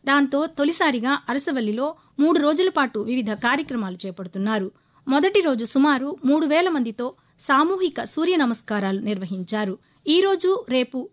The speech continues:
హెలికాప్టర్ రైడ్, గ్రామీణ క్రీడా పోటీలు, లేజర్ షో, వివిధ సాంస్కృతిక కార్యక్రమాలు ఏర్పాటు చేశారు.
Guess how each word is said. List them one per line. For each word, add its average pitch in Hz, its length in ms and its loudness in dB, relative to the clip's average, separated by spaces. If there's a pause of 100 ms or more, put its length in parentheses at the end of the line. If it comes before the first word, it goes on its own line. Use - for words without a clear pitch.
(140)
హెలికాప్టర్ 294 680 -2
రైడ్, 254 500 -6
గ్రామీణ 330 400 2
క్రీడా 277 360 0
పోటీలు, 233 580 -2 (220)
లేజర్ 302 380 4
షో, 262 280 -4 (260)
వివిధ 285 240 0
సాంస్కృతిక 302 680 -2
కార్యక్రమాలు 226 680 -4 (140)
ఏర్పాటు 190 440 -8
చేశారు. 190 400 -4